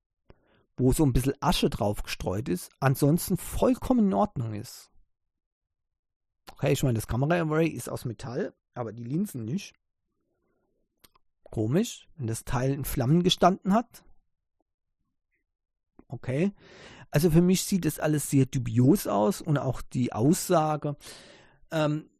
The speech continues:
aber ich will mich gar nicht so auf diesen einen Fall jetzt da beschränken. Ähm, Redmi wird momentan, äh, von, äh, vielen Leuten in dieser Richtung angegangen und es ist quasi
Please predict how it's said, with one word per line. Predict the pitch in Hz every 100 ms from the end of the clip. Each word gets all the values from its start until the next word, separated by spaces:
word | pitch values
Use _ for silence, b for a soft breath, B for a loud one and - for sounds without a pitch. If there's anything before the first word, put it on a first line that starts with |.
| _ - _ _ _ _ _ _
aber | 160 165 175
ich | - 151
will | 196
mich | 185 -
gar | 170
nicht | 185
so | 160
auf | 151
diesen | 185 175
einen | 139 147 170
Fall | - 147
jetzt | 165 107 - -
da | 113
beschränken. | 120 - 113 107 123 113
Ähm, | 127 117 123 -
Redmi | 143 147 175 160
wird | 156 143
momentan, | 139 165 156 151 156 156 -
äh, | 143
von, | - 127 131 -
äh, | 117 113
vielen | - 220 202 139
Leuten | 123 123 - 127
in | - 139 -
dieser | 151 143 147 123
Richtung | 120 - 127
angegangen | 123 123 127 139 135 160
und | - 127 135
es | 135
ist | 147 -
quasi | - 123 123 131 139 135